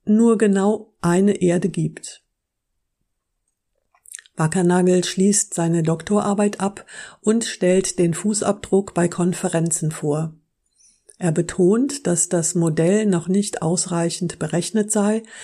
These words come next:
nicht komplex genug. Aber es ist bei den Leuten hängen geblieben, erzählt er. Wackernagel geht mit dem Fußabdruck auf Tournee,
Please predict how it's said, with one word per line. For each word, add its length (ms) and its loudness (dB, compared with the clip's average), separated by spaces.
nicht 200 0
komplex 560 0
genug. 580 -2
Aber 460 2
es 220 0
ist 160 -2
bei 120 2
den 140 4
Leuten 300 2
hängen 320 4
geblieben, 420 0
erzählt 560 0
er. 380 -4
Wackernagel 640 2
geht 320 2
mit 160 0
dem 160 2
Fußabdruck 800 -2
auf 160 -2
Tournee, 640 2